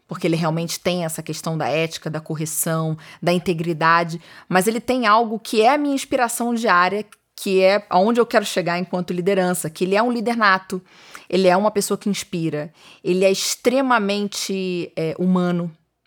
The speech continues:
né? E ele também é uma pessoa que, assim, ele é muito compassivo, ele é um, ele, ele olha pro, pro profissional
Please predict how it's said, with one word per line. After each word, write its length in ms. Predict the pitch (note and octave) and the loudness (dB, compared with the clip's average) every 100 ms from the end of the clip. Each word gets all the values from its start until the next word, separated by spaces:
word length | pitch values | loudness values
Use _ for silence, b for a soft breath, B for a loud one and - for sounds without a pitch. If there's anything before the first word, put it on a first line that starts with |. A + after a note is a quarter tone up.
| _ | _
né? 320 | E3+ E3+ F3 B B B B _ | -4 -4 -4 B B B B _
E 380 | G#3 A3+ B3+ B3 | -2 0 -2 0
ele 220 | G#3+ A3+ A#3+ | 2 4 2
também 380 | A#3+ G#3 A3 | -2 0 0
é 40 | A#3+ | 0
uma 120 | A#3+ | -2
pessoa 440 | G3+ - A#3+ B3 | -2 0 0 0
que, 100 | A3+ | 0
assim, 420 | A#3 - G#3 F3+ - | -2 -2 -4 -6 -2
ele 200 | - G3 | 0 2
é 60 | A#3+ | 2
muito 540 | A3+ G#3+ B3+ B3 C4+ B3+ | 2 2 0 -2 -8 -4
compassivo, 840 | - C4 C#4 - - B3+ A3+ E3+ | -4 -2 -2 -2 -2 -2 -4 -4
ele 140 | E3+ | -2
é 40 | G3 | -2
um, 80 | F#3 | -2
ele, 220 | F#3+ G3+ - | -2 -2 0
ele 220 | G#3+ A3+ | 0 4
olha 340 | G#3 B3+ C4+ | 4 4 2
pro, 260 | B3+ A#3 A3 | -4 -4 -4
pro 300 | - G3+ G3+ | -4 -2 -2
profissional 840 | G3+ F#3+ - F#3 F3+ G3+ G#3+ - | -2 -6 -6 -4 0 0 0 -6